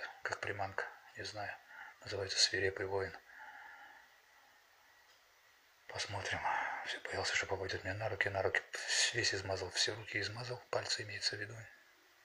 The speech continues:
Не так, что руки до локтей. Пальцы измазал. Хорошенько. Ну, решил до конца, че, че плохо, шприц неудобный. Поршень шприца у него,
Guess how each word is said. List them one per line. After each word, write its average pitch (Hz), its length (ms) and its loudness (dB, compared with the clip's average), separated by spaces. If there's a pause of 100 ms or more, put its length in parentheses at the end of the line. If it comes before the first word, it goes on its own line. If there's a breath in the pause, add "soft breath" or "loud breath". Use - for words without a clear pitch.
Не - 80 -10
так, - 180 4
что - 140 0
руки 98 200 -2
до 95 100 2
локтей. - 360 -4 (920 loud breath)
Пальцы - 320 4
измазал. 104 440 6 (2750)
Хорошенько. - 640 4 (1800 loud breath)
Ну, 127 80 2
решил - 160 8
до 107 100 2
конца, 98 160 4
че, - 220 6
че 117 220 6
плохо, 101 420 4
шприц - 360 6
неудобный. 98 560 2 (1500 loud breath)
Поршень 117 320 12
шприца 101 440 10
у 101 80 8
него, 95 380 8